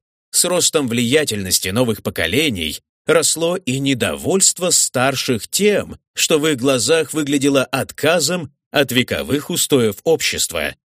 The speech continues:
религии, брака, свободы предпринимательства, уважения к полиции, самостоятельного пути к успеху без помощи государства.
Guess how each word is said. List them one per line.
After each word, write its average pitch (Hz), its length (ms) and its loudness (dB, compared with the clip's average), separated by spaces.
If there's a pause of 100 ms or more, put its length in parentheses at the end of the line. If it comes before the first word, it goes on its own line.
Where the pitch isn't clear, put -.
(120)
религии, 107 800 0
брака, 92 760 -4 (140)
свободы 143 560 2
предпринимательства, 131 1080 0 (220)
уважения 143 720 2
к - 120 -12
полиции, 117 920 0 (180)
самостоятельного 151 880 0
пути 139 280 -2
к - 80 -6
успеху 151 520 0
без 120 220 0
помощи 127 360 0
государства. 80 880 -2